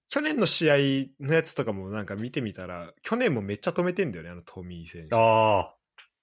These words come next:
Speaker 2: 木崎中でしょ？
Speaker 1: そう、しかも木崎なんだよね。で、先輩なんでしょ、だから。あの、ザイオンの。
Speaker 2: そうそう。で、あ-、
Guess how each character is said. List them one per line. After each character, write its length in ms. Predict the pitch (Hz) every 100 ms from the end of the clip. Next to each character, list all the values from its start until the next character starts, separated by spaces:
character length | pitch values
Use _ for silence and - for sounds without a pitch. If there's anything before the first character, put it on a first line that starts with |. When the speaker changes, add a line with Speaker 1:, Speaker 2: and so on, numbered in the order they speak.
| _ _ _ _ -
Speaker 2:
木 100 | 123
崎 220 | 131 -
中 120 | 139
で 60 | 127
し 60 |
ょ？ 160 | 135 151 _ _ _ _ _ _
Speaker 1:
そ 100 | -
う、 20 | -
し 40 |
か 80 | 147
も 60 |
木 220 | - - 214
崎 220 | 247 135
な 120 | 104
ん 80 | 92
だ 80 | 78
よ 100 | 82
ね。 160 | 92 _ _
で、 80 | -
先 240 | - 190 208
輩 160 | 226
な 100 | 226
ん 60 | 202
で 60 | 110
し 100 | 87
ょ、 40 |
だ 60 | 85
か 100 | 82
ら。 120 | - _ _ _ _ _ _
あ 80 | -
の、 280 | 82 76 - _
ザ 160 | - 98
イ 140 | 87
オ 60 | 80
ン 100 | 80
の。 140 | - _ _
Speaker 2:
そ 240 | - 117 101
う 40 |
そ 280 | - 92 123
う。 20 |
で、 80 | 107
あ-、 140 | -